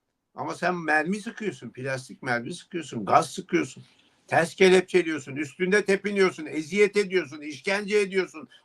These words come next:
aşağılıyorsun, cinsel tacizde bulunuyorsun. Ayıp değil mi? Utanmıyor musun bunları yapmaya? Eylül'ün oğlu da gelir çeker, biz de çekeceğiz. Bak gazeteciler aldılar, iki gün tuttular, ancak dün serbest bıraktılar.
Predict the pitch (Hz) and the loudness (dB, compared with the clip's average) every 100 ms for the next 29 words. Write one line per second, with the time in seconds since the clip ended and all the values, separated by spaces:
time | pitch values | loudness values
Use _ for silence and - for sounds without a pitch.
0 | - 165 135 180 180 196 214 196 190 147 | -2 -2 2 4 4 4 -2 -2 -4 -4
1 | 160 170 196 196 - 156 156 160 160 214 | -8 -6 -2 -4 -2 -4 -4 -6 -6 -4
2 | 214 214 196 156 131 - 147 170 175 - | -4 -4 -2 -4 -8 -10 -6 -6 -6 -10
3 | 214 190 139 185 226 226 214 190 180 156 | -4 -4 0 0 2 0 -4 -4 -8 -10
4 | 143 135 135 98 _ 76 _ _ _ - | -10 -8 -8 -10 _ -20 _ _ _ -4
5 | 139 156 190 190 180 185 196 160 165 185 | -2 0 2 4 4 2 0 0 -2 -2
6 | 190 180 190 131 135 - 131 139 123 - | -4 -4 -8 -8 -8 -8 -8 -12 -14 -20
7 | _ _ _ _ _ _ - - - 160 | _ _ _ _ _ _ -2 -2 4 8
8 | 180 180 156 143 156 113 78 - - 87 | 8 6 0 -4 -2 -2 -2 -4 -6 -6
9 | 85 - - 78 73 - 139 - 120 151 | -4 -6 -6 -4 -6 -8 -14 -8 -4 -4
10 | 151 131 135 127 127 131 - 104 90 - | -4 -2 -2 -2 -2 -2 -2 0 -2 -6
11 | - 90 - _ _ | -8 -10 -10 _ _